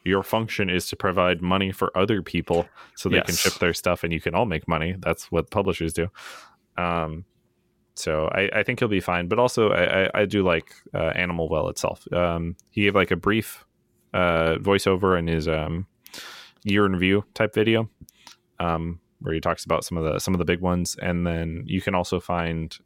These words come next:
Speaker 1: um, the, uh, developer's video summary of Animal Well as, as well, uh, which gives a lot of cool details. And, um,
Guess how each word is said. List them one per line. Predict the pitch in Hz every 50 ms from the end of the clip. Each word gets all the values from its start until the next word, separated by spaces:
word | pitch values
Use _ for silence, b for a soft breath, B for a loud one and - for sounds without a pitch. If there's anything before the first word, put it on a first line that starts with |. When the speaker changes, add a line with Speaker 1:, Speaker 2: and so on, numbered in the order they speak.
| _ - 87
Speaker 1:
um, | 90 - - - 107 104 104 - _ _ b b b b b b b b b b b _
the, | - 92 87 85 82 80 80 80 78 - - -
uh, | - 78 76 80
developer's | 78 90 95 107 107 98 - - 85 78 78 - - -
video | - 90 90 82 80 78 76 76 - - _ _
summary | - - 90 87 82 78 78 80 - -
of | - 82 80 -
Animal | - 87 85 85 85 82 85
Well | 82 80 82 85 -
as, | - - - - - _ -
as | 90 82 85
well, | 80 82 90 - B B B B B B B B _ _
uh, | - - 95 98
which | - - - -
gives | - 80 80 85
a | 80
lot | 82 78 76
of | 76 80 80 - _ _ _ _
cool | - 127 120
details. | 101 95 90 - 92 87 85 82 87 - -
And, | 85 78 78 80 78 - - _ b b b b b b b b _ _ -
um, | - - - - 160 117 113